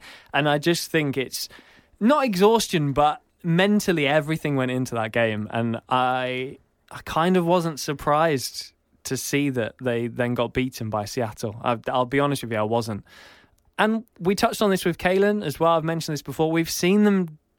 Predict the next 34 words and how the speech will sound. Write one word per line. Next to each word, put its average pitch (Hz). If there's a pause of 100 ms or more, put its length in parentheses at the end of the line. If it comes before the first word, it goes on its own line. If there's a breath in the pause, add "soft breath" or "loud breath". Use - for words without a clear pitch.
drop 180
points 190
in 160
games 160 (420 soft breath)
randomly 156
this 113
season. 143
Yeah, 123
I 127
know 151
they 170
ran 151
away 151
with 139
the 123
league 160
and 120
they 123
had 131
a 120
huge 175
points 151
advantage, 143
but 147
we've 160
seen 190
those 180
games, 180
you 165
know, 165
the 165
one 170
nil 170
Colorado, 165